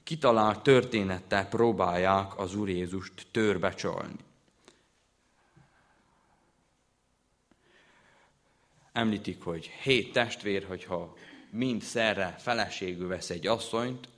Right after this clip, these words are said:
akkor a feltámadás, ha megtörténne,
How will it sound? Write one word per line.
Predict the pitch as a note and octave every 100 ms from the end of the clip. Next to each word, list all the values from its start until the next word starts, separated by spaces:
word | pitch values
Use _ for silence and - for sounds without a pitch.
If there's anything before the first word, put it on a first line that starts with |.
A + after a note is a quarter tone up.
| _ _ _ _ _
akkor | - F#2+ - G2 F#2 - - _ _ -
a | -
feltámadás, | D#3 D#3 D3 A#2+ G#2+ G#2 F#2 F#2 -
ha | -
megtörténne, | C3 D3+ - G#2+ G2 - F#2+ F#2 G2 A2+ A#2+ -